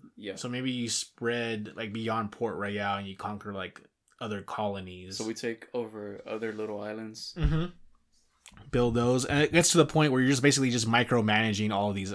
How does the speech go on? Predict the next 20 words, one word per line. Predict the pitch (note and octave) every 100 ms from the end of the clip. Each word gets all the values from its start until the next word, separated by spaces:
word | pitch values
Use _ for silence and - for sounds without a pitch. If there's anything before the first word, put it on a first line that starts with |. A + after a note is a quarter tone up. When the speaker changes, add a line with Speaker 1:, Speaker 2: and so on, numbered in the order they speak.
| -
Speaker 2:
like, | - G2 -
twenty-four | - A2 G2+ G#2
seven | - C#2+ C2+
kind | - C#2
of | G#2+
thing. | A2 A#2
Speaker 1:
You | A2+
know | A#2+
what? | A2+
I, | G#2+ - G#2
I |
sort | - - C3
of | D3 C#3
wanna | C3 B2+ B2 - - _
make | A2+ A2 A2
it | A2
a | G#2
little | G#2+ G#2+
bit | A2+ A2 -
mythical. | G#2 G#2 - - - G#2+